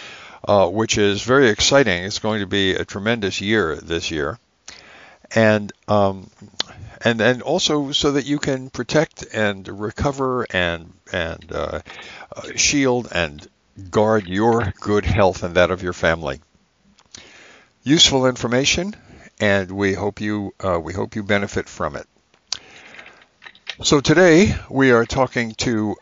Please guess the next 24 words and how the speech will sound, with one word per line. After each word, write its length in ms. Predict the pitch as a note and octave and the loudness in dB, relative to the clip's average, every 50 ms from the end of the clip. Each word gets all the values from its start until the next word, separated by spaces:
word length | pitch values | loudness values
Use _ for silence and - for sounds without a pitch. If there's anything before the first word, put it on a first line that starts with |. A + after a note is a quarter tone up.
| _ _ _ | _ _ _
uh, 220 | - G#2 G2 F#2 | 0 2 2 2
one 180 | F#2 F#2 G#2+ G#2+ | 0 -2 -4 -4
of 80 | F#2+ F2+ | -2 0
our 160 | F#2 F2+ F2+ | 0 0 0
favorite 460 | - - C3 C3+ B2+ A2 D#2+ D2 D2 | 2 2 2 2 2 0 -4 -6 -4
guests, 560 | - D#2+ D2+ D#2+ G2+ A2 - - - - - - - | 0 2 2 2 2 0 0 0 0 -2 -2 -4 -4
a 160 | G2 F2 E2 | -4 -2 -2
friend 300 | E2 - - B2+ C#3 C3 | -2 0 0 0 0 0
of 120 | A#2+ G2+ G2 | -4 -6 -6
the 80 | F#2 | -6
show, 520 | - - - C#3 C3 B2+ C3 C#3 C#3+ C3 A#2 - - - - | -6 -4 0 2 2 2 2 2 -2 -6 -8 -12 -18 -14 -10
uh, 220 | - D#2 D2+ D2 - - - - _ | -8 -8 -8 -8 -10 -14 -20 -16 _
personal 400 | - B2+ C#3 - - A#2+ G#2+ G2+ | 0 0 0 0 0 -2 -4 -4
friend, 480 | - - A2 G#2 G#2 G2+ G#2 G#2+ G#2+ - - - - - - - - - | -4 -2 0 0 0 0 -2 -6 -10 -16 -20 -20 -20 -20 -20 -20 -6 0
and, 420 | G#2 G#2 G2 F#2+ F#2+ F#2 F2+ - - _ _ _ _ _ _ _ _ _ - | 2 2 4 4 2 0 -2 -8 -18 _ _ _ _ _ _ _ _ _ -4
and 240 | G2+ G2 F#2+ F#2 D#2+ | -2 0 0 0 0
a, 400 | - E2+ F2+ E2 E2 E2+ E2+ - | 0 0 0 0 2 0 0 0
uh, 200 | - D#2 - - - - - - - | -2 -4 -6 -8 -10 -14 -16 -12 -10
a 80 | G#2+ | -10
just 260 | F#2+ - D3 C3 - - | -6 -4 -4 -6 -6 -8
brilliant, 600 | - G2+ F2+ G#2+ B2 C3+ C#3+ D3 A2+ F2 D2 - _ _ _ _ | -12 -10 -4 0 2 4 4 4 2 -2 -4 -6 _ _ _ _
brilliant, 640 | G#2+ A2 A2 A2+ B2 A#2+ G#2+ F#2+ F2 - _ - - - | -4 -2 0 0 0 0 -2 -4 -6 -8 _ -20 -12 -6
uh, 180 | - F#2+ E2+ - | -4 -2 0 2
educator 640 | - A2+ A2+ G2 - - - G2 E2 D#2 E2 F#2+ C3+ | 2 2 2 0 -2 -2 0 2 2 2 0 -2 -6